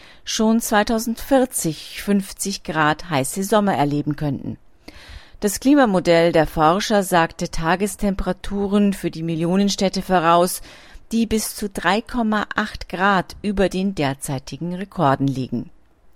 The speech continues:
Und das selbst, wenn das Klimaabkommen von Paris eingehalten wird. Schon heute tötet extreme Hitze mehr Menschen als andere vom Klimawandel angefachte Naturkatastrophen.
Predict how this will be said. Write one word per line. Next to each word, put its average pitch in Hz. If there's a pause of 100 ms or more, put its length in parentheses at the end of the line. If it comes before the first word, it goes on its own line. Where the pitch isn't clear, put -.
Und 139
das 143
selbst, 175 (400)
wenn 214
das 220
Klimaabkommen 196
von 190
Paris 208
eingehalten 165
wird. - (1700)
Schon 180
heute 208
tötet 185
extreme 175
Hitze 196
mehr 180
Menschen 190
als -
andere 185
vom 175
Klimawandel 170
angefachte 151
Naturkatastrophen. 127